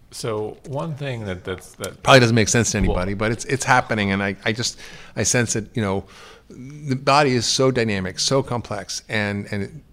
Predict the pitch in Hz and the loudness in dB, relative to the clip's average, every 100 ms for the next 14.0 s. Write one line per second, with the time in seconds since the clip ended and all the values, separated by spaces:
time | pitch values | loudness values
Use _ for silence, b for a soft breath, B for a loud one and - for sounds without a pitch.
0 | - - - 143 131 117 110 104 104 101 | -10 -4 2 2 4 2 2 0 0 -2
1 | 92 - 104 - 101 - - 113 98 101 | -2 0 0 0 -6 -8 -4 -2 -2 -4
2 | 92 98 - 98 90 b b b b b | -4 -4 -4 -4 -6 b b b b b
3 | _ _ _ _ - 170 170 85 78 82 | _ _ _ _ 2 4 2 -2 -2 -2
4 | 107 - 107 113 110 123 123 117 98 110 | -2 -2 -4 -2 -4 -4 -4 -4 0 2
5 | 120 113 98 90 - - 98 113 113 104 | 2 2 -2 -2 -10 -8 -2 0 0 0
6 | 107 98 90 90 110 107 98 104 90 98 | 2 2 2 0 0 0 0 0 0 -2
7 | - - B B - 131 156 - 135 120 | -4 -6 B B -4 0 2 2 4 2
8 | 107 - - - - 120 104 104 92 98 | 0 -6 -20 -8 0 0 2 -2 -2 -2
9 | 87 92 - - - 120 151 160 - - | -4 -6 -14 -14 -10 -6 -4 -4 -6 -8
10 | - 78 - - b b b b b - | -8 -8 -12 -18 b b b b b 2
11 | 151 147 131 180 143 80 - - 127 - | 4 6 8 8 6 2 -2 2 2 2
12 | - - - 151 156 135 127 139 156 131 | -2 -6 2 6 8 8 10 10 10 8
13 | 104 202 - 156 - 110 98 95 98 92 | 8 8 6 4 4 2 2 0 -2 -6